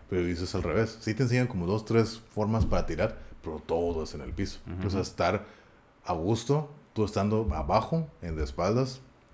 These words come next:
Speaker 1: contra el piso y que tener un güey arriba, estar cómodo con eso y saberte defender con eso.
Speaker 2: Ujú, ujú.
Speaker 1: Y básicamente eso es el,
Speaker 2: Entonces,
Speaker 1: el
Speaker 2: el,
Speaker 1: jiu-jitsu.
Speaker 2: el triángulo este de, con los pies,
Speaker 1: Ajá.
Speaker 2: eh, ¿es de jiu-jitsu totalmente?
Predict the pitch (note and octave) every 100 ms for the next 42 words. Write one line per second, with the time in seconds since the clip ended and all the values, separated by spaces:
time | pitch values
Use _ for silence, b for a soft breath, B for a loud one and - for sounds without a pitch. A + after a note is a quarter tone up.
0 | - E2+ D2+ C#2 G#2 G#2+ F#2 - C#2+ -
1 | D#2+ F#2+ F#2+ G2+ G2 A2+ C#3+ B B B
2 | B B - - - F#2+ - G#2+ G#2+ G#2+
3 | D#2 D#2 - A#2 D#2 D#2+ D2+ D#2 - F2
4 | E2 - C#2 - E2+ F#2+ F#2+ F#2+ G2 -
5 | G2+ G#2 A#2 - - - - - F#2 D#2
6 | - E2 D#2 D#2 - - C#2+ B1+ - B
7 | - - E3 D3+ C3+ C3+ C3 B2+ B2+ C3+
8 | E3+ E3+ E3 E3+ F#3 E3 C3 A2+ A#2 A2+
9 | - D3 E3+ - - - - G2 A2+ A2
10 | B2+ B2+ C#3 B2 A2+ B2+ E3 E3+ D3 -
11 | D3 F3 F3